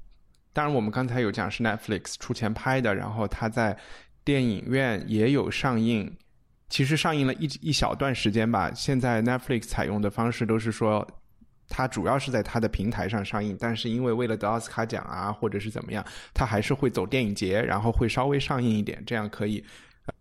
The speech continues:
参评奥斯卡奖，但是它的大部分还是给线下看的。就是在这个经济的角度讲，这部电影是可以在电脑上看的。然后因为他们也可以下载，因为他们已经赚够钱了。但是之前的那部，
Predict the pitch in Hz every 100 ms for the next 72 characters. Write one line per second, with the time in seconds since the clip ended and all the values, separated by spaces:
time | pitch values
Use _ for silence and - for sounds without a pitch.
0 | - - 135 123 123 - - - - -
1 | 110 107 107 113 107 131 123 117 107 101
2 | 101 - - - - - 110 107 101 -
3 | 107 - - - _ - 143 143 151 147
4 | 139 139 185 220 226 170 123 - - 131
5 | 117 107 123 107 131 143 123 78 - -
6 | - _ - 202 147 135 131 113 101 127
7 | - 123 143 131 131 131 107 - 113 110
8 | 120 101 - - _ - - 120 110 113
9 | 131 110 110 - 139 139 - 135 127 101
10 | - 156 135 151 135 - - - 143 139
11 | 147 117 117 139 180 151 147 127 - -
12 | 104 - - - 143 - - - 156 -
13 | 180 185 - 170 - 135 120 170 165 156
14 | 127 135